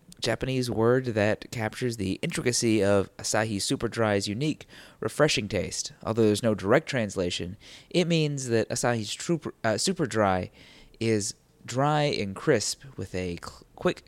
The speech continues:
clean finish. It also means your laun-, your dry cleaning will be done soon. I don't know. Sorry. I keep saying dry and clean, and all I can think of is dry cleaning now. Sorry. Uh, kicking off the November first, uh,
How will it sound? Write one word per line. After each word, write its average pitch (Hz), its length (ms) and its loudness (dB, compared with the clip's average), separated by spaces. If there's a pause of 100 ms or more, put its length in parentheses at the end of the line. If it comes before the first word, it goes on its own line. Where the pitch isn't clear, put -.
clean 139 500 -4
finish. - 540 -2 (800)
It 87 40 -8
also 98 260 -4
means 120 560 -8 (520)
your 120 160 -4
laun-, 139 260 -2
your 107 360 2
dry 156 280 -4
cleaning 87 300 -8
will 90 80 -8
be 90 100 -4
done 104 200 -6
soon. - 300 -10 (920)
I - 80 0
don't 202 80 4
know. 90 120 2
Sorry. 90 220 2
I 107 60 4
keep 131 180 0
saying 120 240 6
dry 98 600 6
and 92 120 -4
clean, 85 500 -4
and 90 160 -6
all 92 80 0
I 90 60 0
can 90 80 -2
think 90 120 0
of 87 60 -6
is 87 80 -8
dry 82 200 0
cleaning - 300 -8 (100)
now. 107 100 -10
Sorry. - 380 -6 (1000)
Uh, 98 180 4
kicking 165 240 6
off 143 220 10
the 135 80 0
November 131 340 6
first, 120 580 6
uh, 92 460 4